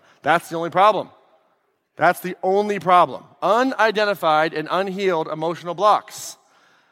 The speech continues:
That is the name of the game, guys. You think you have other problems? That's the problem. This is the number one problem. So, here are some common myths about childhood trauma. Or I'm sorry, about emotional trauma. That you didn't have to, that you had a good childhood,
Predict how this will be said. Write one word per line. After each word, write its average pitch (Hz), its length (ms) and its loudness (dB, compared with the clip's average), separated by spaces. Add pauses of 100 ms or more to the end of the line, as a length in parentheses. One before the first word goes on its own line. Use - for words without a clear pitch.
(320)
That 180 360 4
is 190 360 4
the 185 80 -2
name 180 220 -2
of 170 60 -6
the 160 80 -4
game, 175 260 -2
guys. 143 420 -2
You 175 100 -10
think 214 240 -6
you 233 100 -2
have 220 100 2
other 208 180 2
problems? 202 500 2
That's 165 300 2
the 180 120 -10
problem. 165 680 0 (880)
This 175 280 -2
is 220 100 -6
the 196 100 0
number 196 240 2
one 185 180 -2
problem. 135 360 -2 (140)
So, 214 340 4 (280)
here 240 160 -2
are 269 40 0
some 233 160 -8
common 214 380 2
myths 202 240 0
about 165 240 0
childhood 165 400 -2
trauma. 220 420 -2 (200)
Or 151 60 -10
I'm 151 60 -10
sorry, 185 120 0
about 160 140 0
emotional 151 300 -6
trauma. 190 380 0 (300)
That 185 160 2
you 170 100 -10
didn't 214 220 -4
have 202 220 2
to, 208 180 2
that 160 120 -6
you 165 100 -2
had 196 140 2
a 220 40 2
good 208 140 -8
childhood, 190 560 2